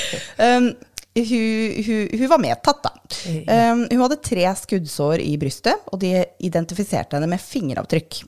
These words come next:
Speaker 1: Hun het, eh, Deborah Jackson, og hun var tjueni år. Hun skulle bare ut et, eh, ærend og hadde tatt bussen på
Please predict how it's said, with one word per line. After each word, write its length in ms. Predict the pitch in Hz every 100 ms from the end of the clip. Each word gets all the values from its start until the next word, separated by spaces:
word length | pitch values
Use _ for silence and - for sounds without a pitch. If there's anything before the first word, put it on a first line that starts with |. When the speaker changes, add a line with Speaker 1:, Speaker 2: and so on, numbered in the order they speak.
| _ _
Speaker 1:
Hun 640 | - 170 180 175 180 196 202
het, 320 | 175 165 -
eh, 80 | 170
Deborah 340 | 165 156 156 156
Jackson, 380 | 143 - - 214
og 120 | 185
hun 140 | 160 156
var 100 | 165
tjueni 300 | 233 233 220
år. 140 | 254 - - - - -
Hun 120 | 214
skulle 160 | - 247
bare 160 | 254
ut 160 | 226 220
et, 180 | 240 240
eh, 180 | 240 220
ærend 300 | 214 196 240
og 80 | 196
hadde 220 | 190 202
tatt 160 | 220 208
bussen 380 | 156 - 185 190
på 160 | 202